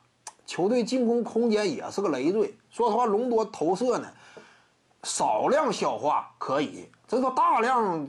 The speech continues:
场上存在，投射也是个制约。隆多呀，本身远射这块信心一直以来不是十-，很十足嘛。所以呢，就是隆多回归，至于球队而言呢，整体的影响啊，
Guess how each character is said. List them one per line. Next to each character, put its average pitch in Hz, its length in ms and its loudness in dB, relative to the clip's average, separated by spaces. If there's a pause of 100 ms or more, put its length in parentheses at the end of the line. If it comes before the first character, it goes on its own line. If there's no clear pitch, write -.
场 147 220 -2
上 214 100 2
存 147 200 -4
在， 175 320 0
投 151 200 -4
射 190 200 0
也 - 180 -8
是 - 100 -6
个 190 80 -2
制 196 200 0
约。 - 180 -6 (160)
隆 123 220 -6
多 92 180 -4
呀， 71 160 -12
本 113 140 -6
身 233 220 -2
远 120 260 -2
射 185 120 0
这 165 80 -2
块 170 120 0
信 220 260 0
心 147 160 -2
一 220 100 0
直 156 120 0
以 240 80 2
来 - 120 0
不 135 200 -6
是 175 80 -2
十-， - 200 -10
很 101 200 -12
十 - 140 -14
足 110 300 -4
嘛。 127 200 -8 (1600)
所 196 220 0
以 175 180 0
呢， 127 380 -6 (160)
就 170 100 -8
是 196 80 0
隆 185 380 2
多 262 180 2
回 175 160 2
归， 127 420 -2 (720)
至 220 220 2
于 214 60 0
球 190 180 -2
队 214 100 2
而 208 140 2
言 139 260 0
呢， 151 240 -4 (160)
整 190 380 -2
体 101 260 -10
的 123 80 -2
影 143 320 0
响 131 160 -4
啊， 95 380 -4